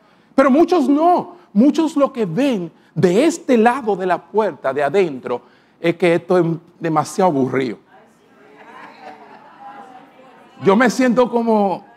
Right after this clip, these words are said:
ay, encerrado. Necesito cierta libertad.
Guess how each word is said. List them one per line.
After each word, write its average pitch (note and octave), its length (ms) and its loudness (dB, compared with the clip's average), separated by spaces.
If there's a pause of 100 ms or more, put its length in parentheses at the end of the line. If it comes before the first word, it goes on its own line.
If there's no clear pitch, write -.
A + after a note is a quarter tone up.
(600)
ay, C4 460 2 (2000)
encerrado. B3 1200 2 (1400)
Necesito B3+ 300 2
cierta D#4+ 340 0
libertad. D#4 800 2